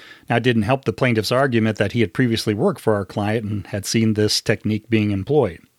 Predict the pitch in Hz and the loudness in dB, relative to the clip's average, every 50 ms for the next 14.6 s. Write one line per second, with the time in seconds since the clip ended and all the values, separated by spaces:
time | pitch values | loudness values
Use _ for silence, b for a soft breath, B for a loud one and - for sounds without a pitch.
0 | _ _ _ - - 190 180 175 - - 247 269 262 196 151 151 151 156 - 143 | _ _ _ -2 0 0 0 0 2 2 2 2 2 2 2 0 0 0 2 2
1 | 139 135 123 - _ - 127 123 - 123 117 - - 139 135 131 127 - - 139 | 2 2 0 -2 _ 0 0 2 4 2 2 2 2 0 2 0 0 -2 -2 -2
2 | 135 127 131 127 120 120 123 120 117 110 107 110 123 127 123 117 123 123 120 - | -2 0 2 2 2 2 2 2 0 0 0 0 0 2 2 4 2 2 2 2
3 | 120 110 107 - - 160 196 143 113 113 113 113 - - 113 110 110 110 - 113 | 2 0 2 2 0 0 0 0 0 0 2 2 0 0 -2 -2 -2 0 0 0
4 | 110 101 110 117 113 110 110 110 117 - - - - 233 254 233 160 113 101 - | 0 2 2 2 2 2 0 0 0 -2 -2 -2 -2 0 0 2 2 0 0 -2
5 | - - 131 117 117 117 - - - _ _ _ - 135 139 165 190 196 160 - | -2 0 0 2 2 0 0 -4 -8 _ _ _ -2 0 2 2 2 2 2 2
6 | - 160 156 143 139 123 123 117 113 117 - _ - 127 113 107 113 113 123 135 | 2 2 2 2 0 0 0 -2 -2 -4 -8 _ -2 0 0 2 2 2 2 2
7 | 143 143 127 120 120 107 113 101 110 113 104 107 98 - - 180 170 131 87 - | 2 2 2 2 2 0 0 0 0 0 0 0 -2 -2 0 0 0 0 0 -4
8 | - - - b b b b 131 135 127 123 - - 175 185 175 165 139 131 120 | -8 -10 -12 b b b b -4 -2 0 0 0 0 2 2 2 2 2 0 0
9 | - - 196 202 170 139 143 156 143 135 135 127 - 127 120 113 - - - 139 | 0 0 0 0 2 2 0 0 0 0 -2 0 0 0 0 0 0 0 0 0
10 | 139 131 131 127 120 120 123 113 117 117 113 110 110 107 120 131 127 117 127 123 | 2 2 2 2 4 2 2 2 2 2 4 4 2 2 0 0 0 0 0 0
11 | 117 - 117 110 107 - 123 110 - - 127 127 120 113 - b b b b b | 2 2 0 0 2 0 0 0 0 2 2 2 0 -2 -6 b b b b b
12 | b _ - 180 180 196 180 143 123 127 123 117 117 117 120 123 135 131 - 120 | b _ 0 0 2 2 2 2 2 2 2 2 2 2 2 2 2 2 0 0
13 | 117 117 113 123 127 127 120 113 110 110 117 120 113 113 104 95 - 123 117 110 | 0 0 2 2 2 2 2 2 4 4 4 4 4 2 0 0 0 -2 0 0
14 | 113 104 - 135 147 139 - 117 113 110 - | 0 0 0 0 0 0 2 0 0 0 -2